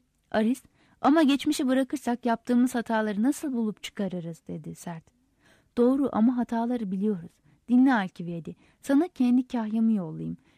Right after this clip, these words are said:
Ya gavur Monelis ya da Barut olduğunu güvenilir insanlardır. Değil mi Ari?" Öbürü başını salladı. "Her zaman için değil. İyi ve dürüst bir delikanlı bulununcaya kadar. O içkici ve hırsız Ahmet Topaloğlu'nu işten çıkar."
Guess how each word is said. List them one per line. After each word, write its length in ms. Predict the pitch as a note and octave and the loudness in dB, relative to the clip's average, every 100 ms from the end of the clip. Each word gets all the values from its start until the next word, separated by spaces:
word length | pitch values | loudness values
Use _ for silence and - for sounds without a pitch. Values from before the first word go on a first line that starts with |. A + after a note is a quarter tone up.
| _ | _
Ya 160 | C4 D4 - _ _ _ _ _ _ _ - | -2 -2 -4 _ _ _ _ _ _ _ 0
gavur 240 | B3+ C#4 | 2 4
Monelis 560 | C4+ A#3+ C4 A3 - B3+ | 4 4 4 2 -2 -4
ya 140 | A#3+ | 0
da 120 | A#3+ | 2
Barut 280 | A#3+ C4+ - | 2 0 -2
olduğunu 380 | G3+ F3+ F3 E3 | -4 -4 -6 -4
güvenilir 480 | G#3 A#3+ C4 C#4+ D4 | 2 4 6 6 6
insanlardır. 800 | C4+ - G#3 F#3 F3+ E3+ E3+ F#3 - | 2 2 -4 -2 -6 -8 -10 -14 -2
Değil 180 | C4 E4 | 0 2
mi 140 | D#4+ | 2
Ari?" 300 | A3 G3 G3+ - _ _ _ _ _ - | 2 0 -4 -8 _ _ _ _ _ -8
Öbürü 380 | G3+ G3 A#3+ | -8 -4 -4
başını 360 | A3 G3+ F#3+ F#3 | -4 -4 -4 -8
salladı. 540 | - F3+ E3 D#3+ D#3+ F#3 _ _ _ | -8 -12 -12 -12 -14 -20 _ _ _
"Her 240 | - D4+ D4+ | -4 0 0
zaman 320 | G#3+ F#3 F3+ | 0 -4 -4
için 340 | F3+ - B3 | -8 -4 0
değil. 160 | A3+ F3+ - _ _ _ | 0 -2 -8 _ _ _
İyi 240 | - D#4+ E4 | -2 0 2
ve 140 | C#4+ | 0
dürüst 320 | C4+ D#4 - | 0 -2 -4
bir 200 | B3 A3 | -4 -2
delikanlı 520 | A#3+ B3 B3 G#3+ A#3 | -2 -2 -2 -2 -2
bulununcaya 560 | G#3 G#3+ G#3+ A#3+ G3+ E3+ | -2 0 4 4 2 -4
kadar. 280 | - D#3+ - _ _ _ _ - | -10 -12 -14 _ _ _ _ -2
O 140 | - | 0
içkici 520 | C#4+ C4+ - A#3+ C#4+ | 0 -2 0 0 2
ve 60 | C4+ | 2
hırsız 360 | B3+ C4 D#4 C#4 | 0 0 0 2
Ahmet 340 | A#3+ B3 B3+ | 2 2 0
Topaloğlu'nu 680 | B3 A#3 C4 B3 G#3+ G#3 A3 | -4 -2 0 0 0 0 -2
işten 420 | A3 - A#3 A3+ | -4 -4 0 0
çıkar." 340 | - - F#3 | -2 -8 -10